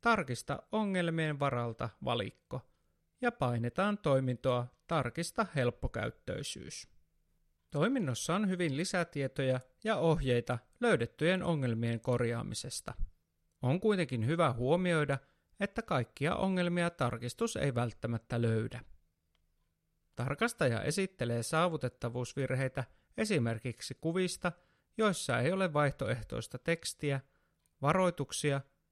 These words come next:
joissa on epäselvä linkkiteksti ja vinkkejä esimerkiksi lukemisjärjestysten tarkistamisesta.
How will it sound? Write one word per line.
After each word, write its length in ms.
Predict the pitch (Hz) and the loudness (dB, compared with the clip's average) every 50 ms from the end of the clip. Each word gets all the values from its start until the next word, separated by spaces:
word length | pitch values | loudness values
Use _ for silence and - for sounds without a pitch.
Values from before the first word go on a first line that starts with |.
| _ _ _ - | _ _ _ -2
joissa 380 | 131 135 127 120 - - 120 113 | 2 2 4 2 2 -2 -4 -2
on 80 | 113 | -2
epäselvä 680 | - 170 175 - - 170 139 - 123 117 117 113 117 131 | -2 -2 0 2 2 2 2 2 -2 -2 -2 -2 -2 -2
linkkiteksti 920 | 180 220 208 - - 185 - - 160 - - - - - 151 - _ _ _ _ _ _ _ _ _ - | 0 -2 -2 -4 -6 -8 -4 -4 -6 -4 -6 -6 -4 -4 -4 -4 _ _ _ _ _ _ _ _ _ -2
ja 120 | 208 220 | 0 2
vinkkejä 540 | 202 165 147 143 - _ - 147 131 135 131 131 - _ _ - | 2 2 2 0 -2 _ -2 0 2 0 0 -2 -6 _ _ -4
esimerkiksi 840 | 208 196 - 151 120 120 120 127 156 - 226 214 - - - 185 | -2 0 2 2 2 2 0 -2 -2 -2 -4 -4 -4 -4 -4 -2
lukemisjärjestysten 1300 | 180 175 - - 165 151 143 135 - - 147 131 131 139 131 123 - - 143 123 - - - 131 123 | -2 -2 0 0 0 0 0 -2 -2 0 0 0 2 0 0 -2 -4 -6 -6 -6 -4 -4 -4 -4 -2
tarkistamisesta. 1080 | - 120 123 123 120 - 123 113 - - 107 117 - 135 - - - - - - - - | -2 -2 -2 -2 -4 -6 -8 -8 -6 -6 -6 -4 -4 -4 -6 -6 -6 -6 -6 -8 -8 -10